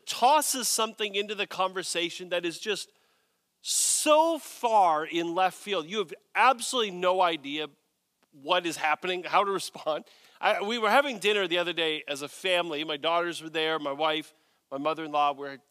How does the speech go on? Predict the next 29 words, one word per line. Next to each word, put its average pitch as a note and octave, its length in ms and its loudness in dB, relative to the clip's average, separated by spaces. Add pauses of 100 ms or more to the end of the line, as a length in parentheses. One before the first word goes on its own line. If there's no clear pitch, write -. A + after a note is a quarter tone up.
(260)
sitting G3+ 300 -2
around F3+ 140 2
the D#3+ 60 -8
table E3 280 0
having C4 300 4
a B3 40 -2
conversation G#3+ 640 -2
about E3 180 -4
the F3 120 -10
things F#3+ 320 -6
that E3+ 200 -8
families E3+ 600 -8
talk D#3+ 300 0
about D#3+ 280 -2
at D#3 140 -6
the D#3 80 -10
dinner D3 260 -10
table. C#3+ 240 -8
It F3 40 -10
doesn't C#3+ 220 -8
matter, C#3+ 240 -4
whatever D3 280 -4
it B2 100 -14
was. E3 300 -4
It D#3+ 100 -8
was D3+ 120 -8
just E3 200 -10
a D3+ 60 -8
regular D3+ 440 -4